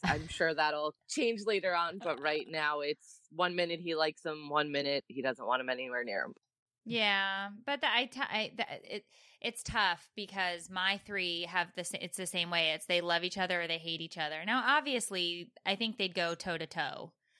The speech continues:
Speaker 2: with anybody who tried to mess with anybody in the family.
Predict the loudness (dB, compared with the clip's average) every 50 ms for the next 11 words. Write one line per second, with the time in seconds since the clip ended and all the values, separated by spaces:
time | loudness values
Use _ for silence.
0 | _ _ _ -4 0 0 0 0 0 0 0 0 0 0 -2 -2 0 2 2 2
1 | 0 -2 0 0 0 0 -2 -4 -2 -2 -2 -2 -2 -2 -4 -4 -4 -6 -6 -8
2 | -6 -6 -4 -4 -4 -6 -6 -6 -4 -4 -6 -6